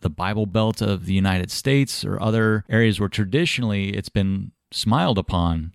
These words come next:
to be a Christian. It's been good for, uh, business if you're a businessman. It's been applauded if you're in school. Those days are pretty much gone. They're drifting away in, in many sectors.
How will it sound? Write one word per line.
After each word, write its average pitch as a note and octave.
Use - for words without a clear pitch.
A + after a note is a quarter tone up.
to G#2+
be F#2+
a F2+
Christian. F2+
It's G2+
been A#2+
good A#2
for, A2
uh, G#2+
business A#2
if A2+
you're A2
a G#2+
businessman. G2
It's F#2
been G#2+
applauded G#2
if G2+
you're G#2+
in G2+
school. G2
Those A#2+
days A#2
are F#2+
pretty D#3
much D3+
gone. F2+
They're G#2+
drifting A2+
away F#2+
in, F#2
in G2
many G2
sectors. F2